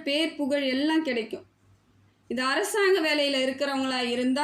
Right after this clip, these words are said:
நல்ல ஒரு மாற்றம் கிடைக்கும். மேல் அதிகாரிங்க கிட்ட இருந்து நல்ல மதிப்பு கிடைக்கும் உங்களுக்கு. சப்போர்ட் பண்ணுவாங்க. இவ்வளோ நாளா உங்களை பத்தி தவறுதலா புரிஞ்சிருக்கலாம், இல்ல உங்களை யாருன்னே தெரியாம இருந்திருக்கலாம்.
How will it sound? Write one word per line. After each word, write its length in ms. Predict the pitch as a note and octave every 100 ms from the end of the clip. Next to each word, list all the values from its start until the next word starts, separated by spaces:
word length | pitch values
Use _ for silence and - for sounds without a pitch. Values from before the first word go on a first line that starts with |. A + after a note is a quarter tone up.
| D4+
நல்ல 440 | C4 C#4+ E4 F4
ஒரு 160 | E4 C4+
மாற்றம் 400 | B3 A#3+ B3+ B3
கிடைக்கும். 400 | A#3 G3+ - -
மேல் 320 | B3 D4+ F#4
அதிகாரிங்க 580 | D#4 C#4+ C#4+ C#4 C4+ C4
கிட்ட 220 | C4 B3 C4
இருந்து 240 | C#4 D#4
நல்ல 340 | C#4+ D#4 F#4
மதிப்பு 440 | D#4+ C4+ C4 F4+ F4
கிடைக்கும் 400 | B3 G3 G3+ G3
உங்களுக்கு. 320 | G3+ - - _ _ _ _ _ _ _ -
சப்போர்ட் 460 | - D4 G#4 F4+
பண்ணுவாங்க. 400 | D#4+ C4+ A#3+ G3+ - - _ _ _ _
இவ்வளோ 220 | A#3+ C4 C#4
நாளா 280 | C#4+ D#4 D#4+
உங்களை 280 | D4 C4+ C4
பத்தி 300 | C4+ D#4+ D#4+
தவறுதலா 560 | C4+ C4 C4+ C#4 C#4 C#4+
புரிஞ்சிருக்கலாம், 680 | C4 B3+ B3+ A3+ B3+ C4+ C#4
இல்ல 140 | B3+
உங்களை 260 | B3 A#3 A3
யாருன்னே 440 | A#3 C4 D4 D#4+ E4
தெரியாம 440 | C#4 D4 D#4 D#4+ C#4+
இருந்திருக்கலாம். 600 | C4+ C4 A#3+ G#3+ G3